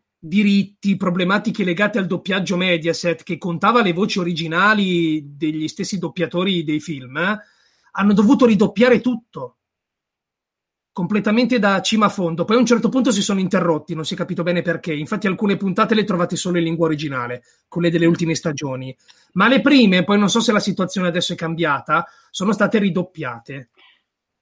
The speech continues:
Quindi trenta stagioni dei Simpson tutte ridoppiate? Magari la questione è completamente diversa, però paleso questo spettro. Immaginate le trenta stagioni tutte ridoppiate,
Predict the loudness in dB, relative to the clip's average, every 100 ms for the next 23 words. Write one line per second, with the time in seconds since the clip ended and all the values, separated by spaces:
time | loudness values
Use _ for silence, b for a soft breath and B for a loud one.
0 | _ _ _ 0 4 4 2 0 2 4
1 | 4 4 2 2 2 2 4 4 4 4
2 | 2 2 2 0 0 0 0 4 2 4
3 | 0 -2 0 0 0 -2 -6 -6 _ -8
4 | -6 -2 0 0 0 -2 -6 -4 -4 -4
5 | -4 -2 -2 -2 -4 0 0 0 -2 -2
6 | -4 -6 B B -6 2 6 6 6 2
7 | 0 0 0 0 0 0 -2 -4 -8 -6
8 | -4 -4 -6 -12 -12 -8 -6 -4 -2 0
9 | 0 -2 0 0 2 2 2 0 0 2
10 | 6 6 6 2 0 B -18 -4 -2 2
11 | 2 2 -4 -4 -6 -6 -8 -12 -14